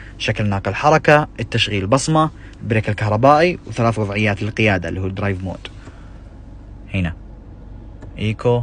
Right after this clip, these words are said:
سبورت، نورمال. حامل للأكواب، التكاية في النص ومساحة تخزين، وفي السقف إضاءات ال إي دي، حامل للنظارة والتحكم في فتحة السقف.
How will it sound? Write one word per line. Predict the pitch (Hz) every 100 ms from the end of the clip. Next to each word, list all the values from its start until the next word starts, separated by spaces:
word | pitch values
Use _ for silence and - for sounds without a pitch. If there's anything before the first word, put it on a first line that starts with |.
| 117
سبورت، | - - 104 110 107 101 - - - -
نورمال. | 98 95 85 - - - - - - - - - - - -
حامل | - 113 104
للأكواب، | 98 - - 147 180 180 - -
التكاية | - 120 113 104
في | 107
النص | 107 104 110
ومساحة | 104 101 98 101
تخزين، | - 101 101 92 - - - - - -
وفي | -
السقف | 107 - 104 - 95
إضاءات | 101 - 90 - - - 123
ال | 123
إي | 139
دي، | 127 160 208 - - - - - - - - - - -
حامل | - 110 95
للنظارة | 95 98 104 135 147 147
والتحكم | 131 - 113 110 104
في | 101
فتحة | 98 104 - 98 - - - - - - - -
السقف. | - 87 - -